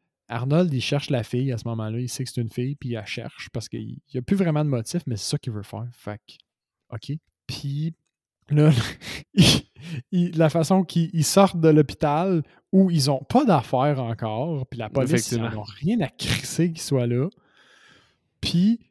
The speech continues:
Speaker 1: il fait la déduction la plus magistrale de l'histoire du cinéma. « I don't know, maybe it's, uh, Christ in New York, maybe it's Christ in York, Christ in
Speaker 2: <laughs>
Speaker 1: York. We should put that in the computer. »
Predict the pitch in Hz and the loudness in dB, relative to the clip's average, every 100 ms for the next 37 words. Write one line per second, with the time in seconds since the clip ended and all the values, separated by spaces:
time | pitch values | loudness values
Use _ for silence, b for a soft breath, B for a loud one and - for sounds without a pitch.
0 | - 151 170 156 139 123 135 135 156 143 | -6 2 4 4 4 0 -6 2 2 2
1 | 123 - - 160 170 185 - 139 123 123 | -2 -2 2 4 4 0 -4 -8 -6 -6
2 | 120 - 151 147 151 - - - - 135 | -6 -4 0 2 2 0 -6 -10 -6 -4
3 | 143 156 180 165 123 135 - - 139 143 | -2 0 4 4 4 0 -2 -6 -2 0
4 | 147 131 131 117 - 135 131 131 117 - | 0 0 -2 -4 -2 0 2 0 -4 -6
5 | 131 123 117 113 - _ 135 151 170 156 | -2 -2 -2 -4 -8 _ 6 10 10 10
6 | 185 180 156 151 147 160 165 156 143 135 | 10 10 10 6 6 6 6 6 4 2
7 | - - 139 131 - - 160 156 - 147 | -2 0 2 2 0 2 4 4 2 2
8 | 147 147 151 170 156 139 147 156 151 165 | 4 6 8 8 8 4 4 4 6 4
9 | 147 127 - - 170 - 156 147 143 202 | 4 0 -2 6 6 6 2 4 4 4
10 | 190 160 220 233 - 156 143 196 247 240 | 4 6 6 6 4 4 4 4 4 2
11 | 131 b b - 214 - 214 - 240 185 | -2 b b 4 4 8 4 6 4 6
12 | 233 233 220 196 - 185 165 - - 294 | 4 4 6 8 10 8 8 6 8 8
13 | 135 - 233 | 6 8 10